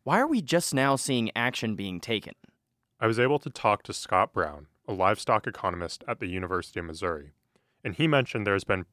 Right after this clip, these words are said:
Speaker 2: a pretty drastic widening of margins within the industry for meat packers.
Speaker 1: Is anyone else benefiting from this, Ian?
Speaker 2: Not really.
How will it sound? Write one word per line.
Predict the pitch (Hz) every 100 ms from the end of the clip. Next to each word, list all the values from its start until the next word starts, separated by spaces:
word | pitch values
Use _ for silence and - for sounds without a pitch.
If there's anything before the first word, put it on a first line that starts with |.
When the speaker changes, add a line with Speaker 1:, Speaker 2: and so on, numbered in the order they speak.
| _ _ -
Speaker 2:
a | 92
pretty | - 123 120
drastic | 95 101 95 - 107 -
widening | 87 87 87 90 87
of | 85
margins | 82 85 - 85 82 -
within | 104 - 110
the | 98
industry | 82 82 - 90
for | - 87
meat | 90 -
packers. | 85 85 - 139 - - _ _ _ _ _
Speaker 1:
Is | 151 165
anyone | 233 294 220 -
else | 135 156
benefiting | - 117 117 139 135
from | 139 139
this, | 135 139
Ian? | 127 127 139 147 _ _ _ _ _ 127
Speaker 2:
Not | 143 156
really. | 95 98 80 82